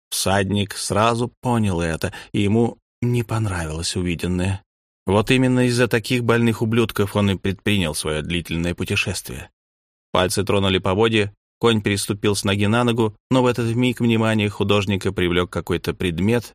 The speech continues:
блеснувший между телами у самого основания деревянной башни.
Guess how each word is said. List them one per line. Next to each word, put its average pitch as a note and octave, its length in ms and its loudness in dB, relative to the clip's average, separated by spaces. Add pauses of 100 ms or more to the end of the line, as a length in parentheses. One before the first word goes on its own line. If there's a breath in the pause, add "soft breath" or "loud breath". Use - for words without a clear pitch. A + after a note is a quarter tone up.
(160)
блеснувший A2 580 0
между F#2 320 0
телами F#2 540 0 (100)
у A2+ 80 -2
самого G2 500 0
основания F2 680 -2
деревянной D#2+ 480 -2
башни. D#2 480 -6